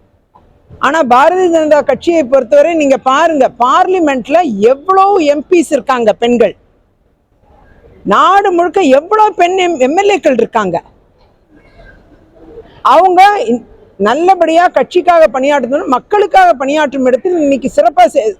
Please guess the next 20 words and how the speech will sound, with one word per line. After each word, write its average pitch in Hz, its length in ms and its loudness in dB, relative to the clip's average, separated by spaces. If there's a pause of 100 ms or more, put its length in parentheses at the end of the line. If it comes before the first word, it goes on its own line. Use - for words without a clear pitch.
(360)
வேலை 277 220 0
பார்த்துட்டு 233 300 -2
இருக்காங்க, 240 420 -2
தலைமை 302 460 -4
பண்புகளோட 262 560 0 (100)
செயல்பட்டுட்டு 277 520 0
இருக்காங்க. 175 420 -8 (800)
பெண்களுக்கும் 349 720 0
தலைமை 330 400 0
பண்புகள் 320 520 0
இருக்கிறது 320 680 0
என்பதை 269 600 2
உணர்ந்த 330 560 0
கட்சி 277 340 -4
பாரதிய 311 440 0
ஜனதா 262 360 0
கட்சி. - 340 -8 (1000)
அதோடைய 330 480 2
வெளிப்பாடு 311 600 2
தான் 311 380 0